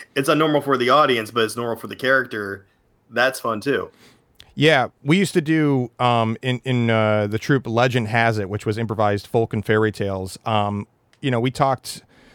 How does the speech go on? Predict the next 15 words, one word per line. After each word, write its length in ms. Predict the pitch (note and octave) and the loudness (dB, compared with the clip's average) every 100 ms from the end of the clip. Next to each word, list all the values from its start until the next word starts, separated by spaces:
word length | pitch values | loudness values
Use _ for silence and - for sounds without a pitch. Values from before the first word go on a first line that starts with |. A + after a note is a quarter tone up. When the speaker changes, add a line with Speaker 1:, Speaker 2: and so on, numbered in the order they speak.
| _ - | _ -2
Speaker 2:
we 80 | |
used 100 | F3+ | 0
to 60 | G3 | 0
have 80 | D3 | 0
conversations 400 | E3 C3+ C#3+ B2 | 0 2 2 2
about, 140 | A2 G#2+ | -2 -2
like, 100 | A2 | -2
what 140 | G#3+ | -2
kind 120 | D4 | -4
of 60 | E4+ | -4
suggestions 840 | C3 B2 A#2 A#2+ - A#2+ A2+ - - | -2 2 2 2 0 0 0 -4 -6
should 200 | - A#2 | -2 0
we 100 | A#2 | 0
be 140 | A2 | 0
getting, 520 | G#2 A2+ A2+ A2 A2 | 0 2 2 2 -2